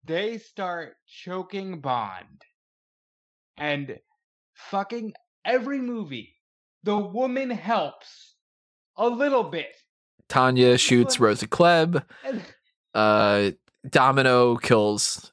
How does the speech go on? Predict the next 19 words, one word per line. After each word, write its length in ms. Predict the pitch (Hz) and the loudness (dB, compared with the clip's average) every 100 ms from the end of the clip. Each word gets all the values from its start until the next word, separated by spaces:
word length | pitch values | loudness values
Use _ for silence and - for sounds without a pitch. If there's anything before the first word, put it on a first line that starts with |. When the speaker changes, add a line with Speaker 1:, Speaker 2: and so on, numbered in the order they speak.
| _ | _
Speaker 2:
Emilio 400 | 120 120 110 101 | 0 4 4 4
Largo 840 | 117 180 180 170 165 156 147 147 143 _ _ _ _ _ _ _ _ _ | 4 6 6 6 6 6 6 4 0 _ _ _ _ _ _ _ _ _
'cause 160 | - 139 | 0 2
he 80 | 139 | 4
doesn't 180 | 123 135 | 4 6
really 160 | 127 | 6
do 60 | 127 | 6
Speaker 1:
Fucking 40 | 123 | 4
Speaker 2:
anything, 200 | 120 123 | 2 2
but 80 | 117 | 2
she's 160 | 120 117 | 0 0
in 100 | 110 | 0
the 80 | 107 | 0
fight 280 | 120 107 | 0 0
scene, 380 | - 107 104 110 | -2 -2 -2 -2
you 80 | 104 | -2
know? 220 | 101 104 - - - _ _ _ _ 220 | -2 -4 -6 -16 -20 _ _ _ _ -4
Speaker 1:
Th-, 220 | 294 302 240 | -2 -2 -2
this 320 | 311 240 | -4 -6